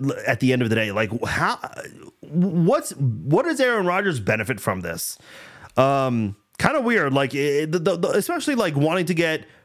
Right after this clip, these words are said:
the politicians involved. Like, I think they both have better things to do with their time. I don't know what Fauci's doing nowadays,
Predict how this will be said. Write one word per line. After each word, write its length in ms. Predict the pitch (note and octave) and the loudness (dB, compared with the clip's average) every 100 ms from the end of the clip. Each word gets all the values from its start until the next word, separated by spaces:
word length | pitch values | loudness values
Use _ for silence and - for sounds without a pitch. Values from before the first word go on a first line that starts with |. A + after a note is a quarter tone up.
| _ _ | _ _
the 120 | C3 | 0
politicians 720 | C#3+ F3 F3 D3+ E3 D#3 G3 F3+ | 4 4 2 0 0 0 0 0
involved. 400 | F#3+ E3+ F#3 G3+ | 0 2 2 2
Like, 160 | G3+ - D#3 - | -2 -4 -18 0
I 160 | B3 G#4 | 0 2
think 220 | F#4+ C#4+ | 0 2
they 140 | C#4 | 2
both 240 | F3+ F3 F#3 | 2 2 2
have 260 | E3 - | -2 0
better 260 | C3+ D3 C3+ | 2 2 0
things 280 | C#3 A#2+ - | 0 -2 -2
to 80 | |
do 180 | G#2 G#2 | -4 0
with 140 | G2+ G#2+ | 0 0
their 100 | G2+ | 0
time. 220 | G#2 B2+ | 0 2
I 80 | G3+ | 2
don't 80 | |
know 80 | D#4 | 2
what 180 | C#4 D#3 | 0 0
Fauci's 380 | F3 G3 A#3+ G#3 | 0 0 0 0
doing 260 | A#3+ A#3+ | 0 0
nowadays, 560 | A3+ A3+ A3+ A#3 A#3+ - | 2 2 2 0 -2 -6